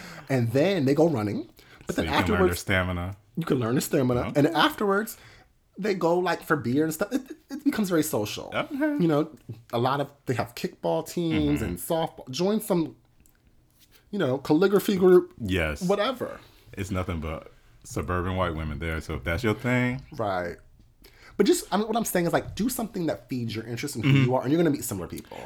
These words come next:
Speaker 2: Well, yeah, <sighs> yeah, but then you might only meet the people who are trying to meet the people you're trying to meet.
Speaker 1: True.
Speaker 2: So it's like,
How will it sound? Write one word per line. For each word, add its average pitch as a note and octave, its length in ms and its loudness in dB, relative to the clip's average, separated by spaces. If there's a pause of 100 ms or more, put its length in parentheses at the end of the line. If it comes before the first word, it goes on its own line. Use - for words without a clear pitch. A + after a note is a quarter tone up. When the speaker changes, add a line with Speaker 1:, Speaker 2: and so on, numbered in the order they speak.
(300)
Speaker 2:
Well, D3 180 -4
yeah, C3+ 200 -2 (360)
<sighs> - 320 -18
yeah, C#3+ 300 4
but A2+ 140 -2
then G#2 180 2
you F#2+ 80 0
might F2 440 -2 (160)
only G#2 260 2
meet F2 300 -6
the - 80 -6
people E2 480 -8 (340)
who G2+ 160 0
are F2+ 80 0
trying E2+ 300 0
to D2+ 60 -4
meet D#2+ 260 -6 (260)
the G2 80 2
people E2+ 260 -2
you're F#2+ 120 0
trying F2 240 0
to D2+ 80 -6
meet. D2+ 240 -8 (580)
Speaker 1:
True. B1+ 420 -10 (120)
Speaker 2:
So F2+ 320 2
it's F2 180 -8
like, E2+ 320 -4